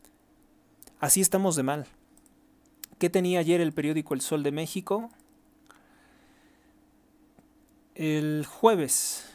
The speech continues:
el jueves tenía como portada, "Acusan a refinería de Dos Bocas, Tabasco".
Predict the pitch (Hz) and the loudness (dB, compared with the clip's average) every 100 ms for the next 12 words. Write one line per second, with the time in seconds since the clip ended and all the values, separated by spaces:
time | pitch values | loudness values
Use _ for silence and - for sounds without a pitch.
0 | - - 143 175 185 175 - 156 147 165 | -18 -12 -6 0 0 0 -2 -6 -4 -4
1 | 185 175 156 139 135 131 131 - 170 170 | -4 -4 -4 -4 -2 -4 -4 0 0 2
2 | 175 170 - _ _ _ _ _ _ - | -2 -6 -16 _ _ _ _ _ _ -8
3 | 139 - 170 - 170 143 135 135 135 135 | -6 0 2 2 2 0 -2 -4 -4 -2
4 | 147 151 135 120 135 131 131 - 123 139 | -2 -2 -2 -2 -4 -2 -2 -2 0 0
5 | 143 - 110 | 0 -6 -14